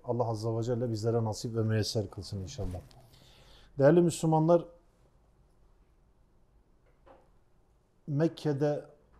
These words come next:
havaya kaldırılan İslam sancağını Allah Azze ve Celle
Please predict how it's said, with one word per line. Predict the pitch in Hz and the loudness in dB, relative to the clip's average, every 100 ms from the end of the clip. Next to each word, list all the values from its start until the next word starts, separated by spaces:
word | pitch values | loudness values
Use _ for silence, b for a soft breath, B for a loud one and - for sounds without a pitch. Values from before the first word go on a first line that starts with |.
| _ _ _ _ | _ _ _ _
havaya | - - 131 127 139 139 | -18 -4 -2 0 -2 -4
kaldırılan | - 123 113 120 120 139 147 143 | -4 -4 -4 -6 -4 -4 -6 -12
İslam | - 117 - 135 135 120 | -14 -16 -8 -6 -6 -8
sancağını | - 120 110 104 110 107 127 165 175 _ _ _ - | -8 -6 -6 -6 -8 -6 -8 -8 -12 _ _ _ -8
Allah | 123 127 | -4 -4
Azze | 123 110 107 | -4 -6 -4
ve | 113 107 104 | -4 -4 -4
Celle | 131 123 113 139 | -2 0 0 0